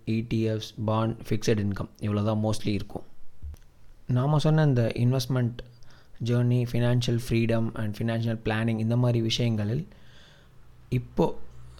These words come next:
சமீப காலமாக retail இன்வெஸ்டர்ஸோட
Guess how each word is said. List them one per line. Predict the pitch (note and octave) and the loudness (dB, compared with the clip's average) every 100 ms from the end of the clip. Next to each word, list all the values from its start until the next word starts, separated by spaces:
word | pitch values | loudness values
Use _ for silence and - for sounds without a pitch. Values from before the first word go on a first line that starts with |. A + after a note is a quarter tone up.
| - - - | -20 -18 -12
சமீப | C3+ A#2+ C3 C3 | -4 2 4 4
காலமாக | B2+ B2 A#2+ A#2 C3 | 6 6 4 4 2
retail | B2 D#3 E3+ E3 C3+ | 2 2 4 4 4
இன்வெஸ்டர்ஸோட | C3 C3 B2+ B2+ A#2+ A#2 A2+ - | 2 0 2 0 2 2 0 -2